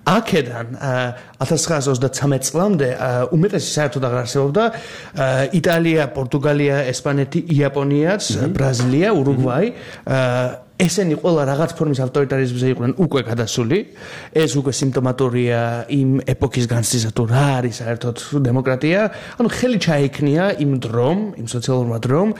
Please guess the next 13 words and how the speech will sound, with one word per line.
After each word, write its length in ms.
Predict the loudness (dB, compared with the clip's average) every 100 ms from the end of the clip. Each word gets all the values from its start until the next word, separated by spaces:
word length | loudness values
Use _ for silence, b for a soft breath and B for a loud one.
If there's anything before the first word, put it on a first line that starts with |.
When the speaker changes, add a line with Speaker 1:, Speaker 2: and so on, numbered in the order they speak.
| B B B
Speaker 1:
დემოკრატიაზე, 580 | -2 0 2 -2 -4 -8
როგორც 200 | -4 -2
ასეთი. 220 | -4 -8 -12 B B -4
და 120 | -4 -4
თან 200 | -2 -2 -2 -10 -12
ამ 220 | 0 2
დროს, 360 | 2 4 2 2 -2
უნდა 160 | -2
გვახსოვდეს, 440 | -2 -2 -2 -2 -2
ძალიან 300 | 0 2 2
ბევრი 260 | 2 2 2
რამ 160 | 0
ხდება. 440 | -2 -2 -4 -4